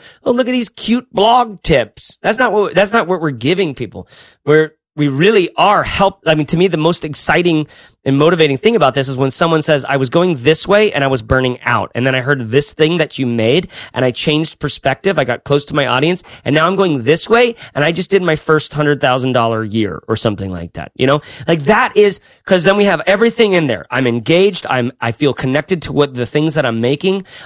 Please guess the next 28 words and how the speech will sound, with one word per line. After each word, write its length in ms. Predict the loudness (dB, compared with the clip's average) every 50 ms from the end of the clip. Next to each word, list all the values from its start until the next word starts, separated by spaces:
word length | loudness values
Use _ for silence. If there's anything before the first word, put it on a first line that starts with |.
| -8 -6
I, 140 | -4 -4 -4 -8 -14 -4
they're 160 | 0 2 2 2
va-, 260 | 2 0 -2 0 0
I'm, 200 | 0 0 0 -2 -4 -4
I'm 220 | -4 -2 0 0
making 360 | 2 2 2 0 0 -2 0
money 280 | 2 2 2 2 2 0
doing 320 | -2 -2 0 0 0 0
this 160 | -2 -2 -2 -2
thing, 160 | -2 -2 -2
so 120 | -2 -2
I 40 | -2
don't 260 | 0 -2 -2 -2 -2
have 140 | -6 -6 -6
to 80 | -6 -4
give 200 | -2 0 0 2
it 100 | 2 0
up 180 | 0 -2 0
later 320 | 0 0 2 2 2 2 2
on. 300 | 2 2 2 0 -2 -6 _ -20 -20 -20 -6 _
You 80 | 2 2
know, 120 | 2 2 0 0
like, 280 | 0 0 0 0 -2 -4
it, 240 | -2 -2 -2 -4 _ 0
all 220 | 2 4 4 4 2
of 80 | 2
those 260 | 2 2 2 0 -2 -2
things 380 | 0 0 0 0 -2 -4 -6